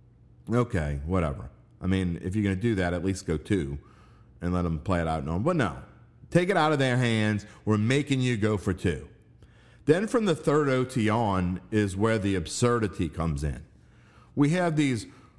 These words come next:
one-play, two-point conversion attempts until the game is over. So what happened on Saturday is it wasn't, I mean, these are two teams that win with their defense.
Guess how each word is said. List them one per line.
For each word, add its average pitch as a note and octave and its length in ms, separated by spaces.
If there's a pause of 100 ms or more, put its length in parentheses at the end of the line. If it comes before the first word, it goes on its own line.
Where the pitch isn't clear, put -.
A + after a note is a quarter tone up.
(240)
one-play, E3+ 760
two-point D#3+ 520
conversion A2+ 500
attempts F#2 480
until G#2 340
the F#2 100
game F#2+ 360
is D#2 120
over. C2 300 (240)
So - 140
what A3+ 140
happened B3 360
on D3+ 180
Saturday F#2 680 (800)
is D#2 520 (1800)
it A2+ 120
wasn't, B2+ 380
I A#2 60
mean, C#3+ 140
these E3 220
are G#2 160
two D3 320
teams C3 340
that A2+ 140
win G#2 220
with F#2 100
their F#2+ 100
defense. E2+ 680